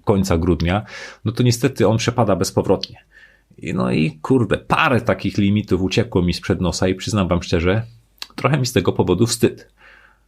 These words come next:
Na szczęście, jak sam, y, zawsze to powtarzam, nigdy nie jest za późno, żeby zmienić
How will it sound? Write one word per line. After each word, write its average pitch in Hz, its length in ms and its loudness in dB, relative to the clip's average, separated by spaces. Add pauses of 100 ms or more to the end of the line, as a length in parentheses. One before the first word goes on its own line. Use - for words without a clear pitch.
(340)
Na 113 160 0
szczęście, 110 460 0
jak 87 200 -2
sam, 87 300 -2 (680)
y, 85 40 0
zawsze 82 320 0
to 82 140 -4
powtarzam, 87 680 -2
nigdy 95 340 0
nie 90 160 2
jest 90 140 2
za 82 100 2
późno, 90 380 -4
żeby 87 200 -2
zmienić 90 640 0